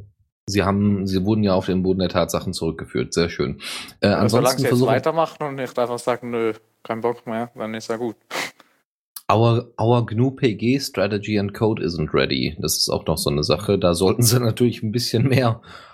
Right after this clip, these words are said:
Speaker 1: ähm, wie soll ich sagen, ein bisschen mehr, äh, Aufmerksamkeit dem ga-, der ganzen Verschlüsselungsgeschichte, ähm, zusenden. Aber wie gesagt, äh, jetzt ist gnu P G erstmal tot gefundet. Jetzt sollten sie erstmal, äh, da deutlich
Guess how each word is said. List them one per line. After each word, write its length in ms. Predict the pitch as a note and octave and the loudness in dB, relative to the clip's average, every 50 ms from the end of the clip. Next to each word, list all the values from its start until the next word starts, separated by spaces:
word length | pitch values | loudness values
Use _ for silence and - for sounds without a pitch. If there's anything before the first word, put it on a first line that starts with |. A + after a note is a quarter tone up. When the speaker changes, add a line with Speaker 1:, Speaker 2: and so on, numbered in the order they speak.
| _ _ _ - | _ _ _ 0
Speaker 1:
ähm, 500 | - A#2+ A2+ G#2+ G#2+ G#2+ G#2 G2+ G2 F#2+ - - | 2 2 2 4 2 2 0 0 -2 -4 -10 -12
wie 100 | - G2 | -12 -6
soll 160 | F#2+ G#2+ G#2+ G#2 | 0 0 2 2
ich 80 | G2+ | 2
sagen, 360 | - G2 F#2 G2 G#2+ G#2 F#2 - | 0 0 0 0 -2 -2 -4 -4
ein 100 | - G2 | -4 -2
bisschen 460 | F#2 G#2+ G2+ - - G#2 F#2 F#2 F#2 | -2 -2 -2 0 0 2 2 2 2
mehr, 520 | F2+ F2+ F2 F2+ F2+ F2+ F#2 F#2 F2+ F2 - - | 4 4 4 4 2 2 2 0 0 -2 -2 -2
äh, 280 | - F2 F2 F2 - | -2 0 0 0 0
Aufmerksamkeit 1040 | - - E2+ - - F2+ E2+ - - D#2+ D#2+ - - D#2+ D2 C#2+ C#2+ C#2+ - - - D#2 - - | 0 0 0 0 2 0 0 2 2 0 0 0 2 2 2 4 2 0 -2 -6 -6 -6 -4 0
dem 140 | D#2 D#2+ D2+ | 0 2 2
ga-, 200 | D2+ - - D#2+ | 2 0 0 0
der 220 | D#2 D2+ C#2+ D2+ | 2 2 2 2
ganzen 320 | D#2+ D#2 D#2 E2+ - - | 2 0 0 0 -2 -6
Verschlüsselungsgeschichte, 1120 | E2+ - D#2+ - - E2 D#2 - - - - - - D2 - - D2 - - C#2 C#2+ C#2+ - - | -6 -8 -8 -4 -4 -4 -4 -2 -2 -2 -2 -2 -4 -4 -4 -4 -6 -2 0 0 0 0 -2 -2
ähm, 480 | - D2 C#2 C2+ C#2+ C#2 C2+ - - _ _ _ - - - - | -2 -2 -2 -2 -2 -2 -2 -4 -6 _ _ _ -20 -20 -12 -4
zusenden. 500 | - F2 D#2+ - D2+ D#2 E2 - A#2 A#2+ - - - - - - - | 0 0 2 2 2 2 2 0 0 -2 -4 -10 -14 -16 -16 -4 -2
Aber 400 | F#2 G2 G#2 A2 A2+ A2 G#2+ G2+ | 0 0 0 0 -2 -2 -2 -2
wie 100 | G2+ G2 | 0 0
gesagt, 380 | G#2 G2 G#2 A2+ A2 - - _ _ _ _ _ _ _ _ _ _ _ _ - - - F#2 | 2 2 2 0 -2 -4 -12 _ _ _ _ _ _ _ _ _ _ _ _ -20 -10 -2 -2
äh, 220 | F#2 D2 E2+ F#2+ G2 | 0 2 4 4 4
jetzt 260 | F#2+ F#2 G2+ G2 - | 4 4 2 0 0
ist 140 | G2+ - - | -4 -4 -2
gnu 160 | G#2+ G#2+ G#2 | 0 -2 0
P 160 | G#2 G#2 G2 | 2 0 0
G 100 | E2+ F#2+ | 2 4
erstmal 320 | F#2+ F#2 F#2+ - F#2+ F2+ - | 2 2 2 0 -2 -4 -2
tot 280 | - B2 B2 A#2+ - | 0 0 0 0 0
gefundet. 540 | - A2 - - A2+ G2+ G#2 G2+ G2 F2+ - | -4 -4 -2 0 0 2 2 2 0 0 0
Jetzt 140 | F#2+ F2 - | 0 -2 0
sollten 300 | - F#2 F2+ - - F2+ | 0 0 0 0 -2 -2
sie 140 | E2+ F#2 D#2 | 0 0 2
erstmal, 600 | B1+ D#2+ D#2+ - - F2+ E2 E2 E2 D#2+ - - | 2 2 0 -2 -2 -2 0 2 2 0 0 -2
äh, 220 | - E2 D#2 D2+ | 0 0 0 2
da 160 | - D2 C#2+ | 2 0 2
deutlich 460 | - D#2+ D#2+ D#2+ - D#2 - - - | 2 0 0 0 -2 -6 -8 -8 -14